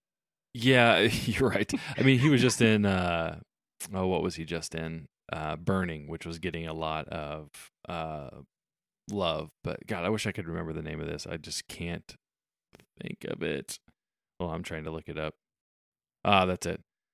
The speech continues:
All right, the movie I'm thinking of was called Mayhem. It's twenty seventeen, so it was a year after Belko.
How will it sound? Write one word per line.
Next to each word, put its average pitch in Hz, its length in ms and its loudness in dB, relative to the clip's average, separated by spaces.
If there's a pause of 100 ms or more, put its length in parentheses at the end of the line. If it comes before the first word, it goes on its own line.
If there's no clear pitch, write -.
(360)
All 104 80 8
right, 90 100 2
the 95 60 4
movie 120 240 6
I'm 107 120 6
thinking 95 260 2
of 90 100 0
was 90 140 -2
called 87 240 -2
Mayhem. 90 720 -4 (440)
It's - 240 -4
twenty 92 220 -6
seventeen, 85 460 -6
so 85 80 -6
it - 20 0
was 98 120 2
a 113 40 6
year 110 240 4
after 95 340 0
Belko. 78 480 -6